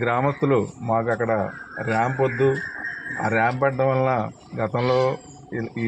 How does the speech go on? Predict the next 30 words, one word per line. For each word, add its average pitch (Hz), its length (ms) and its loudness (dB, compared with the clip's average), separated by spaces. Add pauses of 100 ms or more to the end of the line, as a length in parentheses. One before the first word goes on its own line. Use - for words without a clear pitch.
విధమైన 127 400 2
ప్రమా-, 120 360 0 (380)
గతంలో 123 360 0
కూడా 127 140 2
ఇలాంటి 113 260 0
ప్రమాదాలు 117 440 0
జరిగి 113 280 0 (400)
కొంతమంది 104 380 0 (100)
చ-, 107 300 2
చనిపోయారు. 120 640 0 (340)
ఇప్పుడు 135 240 2
కూడా 147 120 4 (200)
అలాంటి 135 300 4
అవకాశం 131 320 2
ఉండదు 131 240 2
కాబట్టి 123 340 2 (400)
గ్రామ 110 320 0
సభలో 131 320 2
కూడా 131 180 2
వ్యతిరేకించినప్పటికీ 123 840 0 (100)
కూడా 127 180 4 (560)
అధికారులు 143 600 4 (160)
అలాగే 131 280 4 (140)
నాయకులు 123 400 2
కూడా 127 180 4 (640)
మరి 113 200 0 (500)
వారి 117 240 2
స్వలాభం 131 460 4 (100)
కోసం 131 220 2 (160)
ఏదైతే 127 380 2